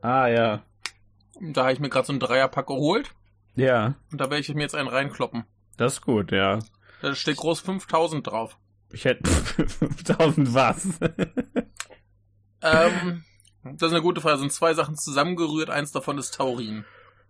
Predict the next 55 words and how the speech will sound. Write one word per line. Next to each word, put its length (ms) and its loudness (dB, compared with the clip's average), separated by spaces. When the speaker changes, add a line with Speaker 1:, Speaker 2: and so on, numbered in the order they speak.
Speaker 1:
Äh. 300 6
Ja, 140 4
ja, 180 8
dann 160 6
hoffen 240 6
wir, 60 4
dass 180 2
du 100 0
mal 140 6
nicht 160 4
an 120 2
irgendeinem 320 2
Schock 280 0
stirbst, 640 0
wovon 320 -2
auch 100 0
immer. 400 0
Ich 140 -6
hätte 200 2
den 80 0
Energy 260 2
Speaker 2:
Wir 80 0
Speaker 1:
Drink 200 2
Speaker 2:
werden 140 2
Speaker 1:
letztens 180 -6
Speaker 2:
sehen. 80 -10
Speaker 1:
gebraucht. 720 0
Letztens, 500 -2
weil 160 4
meine 220 2
Nachbarn 400 2
so 80 2
total 340 0
am, 360 2
die 220 0
waren 280 2
um 180 2
drei, 140 2
also 240 2
haben 180 4
sich, 300 -6
du 100 -4
weißt 220 4
ja, 60 0
meine 180 4
Nachbarn, 280 0
die 60 0
machen 180 0
ja 60 4
gerne 180 2
mal 100 4
bis 260 -2
drei 240 2
Party, 480 0
ne? 320 0